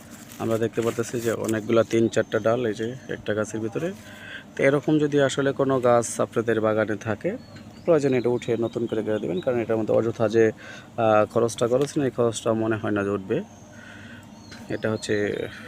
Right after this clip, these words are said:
এক ধরনের পেঁপে গাছের অকার্যকরী গাছ।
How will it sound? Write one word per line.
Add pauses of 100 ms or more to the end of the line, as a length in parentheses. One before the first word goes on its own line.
(140)
এক
ধরনের
পেঁপে
গাছের
অকার্যকরী (720)
গাছ।